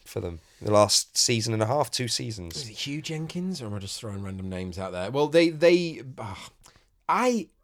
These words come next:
Speaker 2: I don't have a lot of sympathy for them. They've not, you know, they've not. Then again, you know, they've not gone and spent silly money. You know, they've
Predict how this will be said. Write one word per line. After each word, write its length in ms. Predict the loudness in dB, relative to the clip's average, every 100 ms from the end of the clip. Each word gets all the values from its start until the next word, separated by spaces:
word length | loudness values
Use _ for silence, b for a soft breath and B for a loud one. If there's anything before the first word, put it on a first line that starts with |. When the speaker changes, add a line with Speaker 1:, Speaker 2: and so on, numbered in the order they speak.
| _ _ _ _ -8
Speaker 2:
I 100 | -4
don't 100 | -2
have 120 | -2
a 20 |
lot 120 | -2 -4
of 60 |
sympathy 400 | -2 -2 -2 -6
for 280 | -4 -2 0
them. 260 | 0 -2 -4 -2
They've 160 | 0
not, 280 | 4 2 0 _ _ _ _ _ _
you 140 | -4
know, 160 | -2 0
they've 200 | 0 -2
not. 300 | 0 0 0 _ _ _ _ _ _ _ _ _
Then 180 | -2 0
again, 320 | 2 4 4
you 80 | 4
know, 140 | 4
they've 120 | 4 4
not 180 | 2
gone 120 | 0 -2
and 100 | -2
spent 320 | 0 -2 -2
silly 400 | -4 -2 0 2
money. 640 | 2 2 2 2 2 0
You 140 | 0 0
know, 340 | 0 2 2
they've 340 | 2 2 0